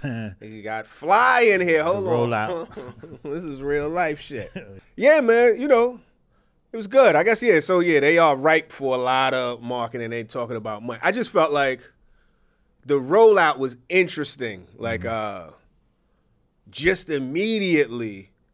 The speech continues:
Speaker 2: these memes come up. But again, like, it didn't feel, it didn't feel, and it didn't come from anybody that was, or that I saw, officially Netflix.
Speaker 1: Mm-hmm.
Speaker 2: You know what I'm saying? Like, I don't think, I'm not even sure if Eddie Murphy's really on social media like that, so I didn't see him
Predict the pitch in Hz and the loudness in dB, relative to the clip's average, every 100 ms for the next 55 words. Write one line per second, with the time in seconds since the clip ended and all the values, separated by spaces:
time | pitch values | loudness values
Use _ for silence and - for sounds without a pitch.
0 | _ 123 123 120 131 131 120 - 127 120 | _ -12 -12 -8 -8 -8 -8 -10 -8 -10
1 | 120 170 196 170 _ - 139 196 240 151 | -2 2 2 0 _ -12 -12 -2 0 2
2 | 135 139 165 202 208 - 202 196 190 139 | 0 2 2 0 -2 0 0 2 0 -4
3 | 135 131 117 175 170 175 147 131 143 123 | -6 -8 -10 -10 -6 -4 -4 -2 -4 -6
4 | 123 165 165 131 143 180 147 143 139 135 | -10 -8 -8 -8 -4 -4 -2 -2 -2 -2
5 | 123 117 113 110 - 104 107 107 123 143 | -4 -6 -8 -10 -16 -10 -10 -6 -6 -6
6 | - 107 101 - _ _ _ _ 101 - | -8 -12 -12 -16 _ _ _ _ -20 -6
7 | 135 - 120 113 107 104 - 104 104 104 | -4 -4 -6 -10 -10 -14 -14 -14 -14 -16
8 | - _ 95 101 107 110 107 110 107 107 | -20 _ -18 -16 -14 -14 -14 -14 -14 -16
9 | - _ _ _ _ 95 98 - 110 110 | -20 _ _ _ _ -18 -18 -16 -14 -12
10 | 107 101 - 110 104 113 147 120 107 120 | -12 -14 -18 -18 -16 -16 -14 -14 -14 -14
11 | 107 95 101 98 92 92 95 92 90 85 | -14 -16 -20 -20 -20 -20 -20 -20 -20 -20
12 | 90 - 92 - 92 98 90 87 92 87 | -20 -18 -18 -18 -20 -18 -18 -20 -20 -20
13 | - 101 107 98 107 104 107 98 98 | -18 -14 -14 -16 -18 -16 -16 -16 -18